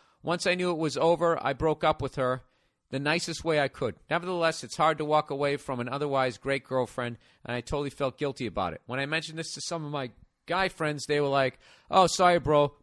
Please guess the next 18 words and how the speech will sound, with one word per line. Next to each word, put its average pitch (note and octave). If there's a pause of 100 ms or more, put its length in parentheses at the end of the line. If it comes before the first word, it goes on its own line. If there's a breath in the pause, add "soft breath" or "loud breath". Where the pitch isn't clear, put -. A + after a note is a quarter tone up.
Bummer. E3 (140)
Let's -
go F3
get D#3+
drinks," C#3+ (340)
which D3+
was D#3
nice F3+
in F3
its -
own E3
way. C3 (280 soft breath)
But C#3+
women A3
I G3
am E3
friends D3
with C#3+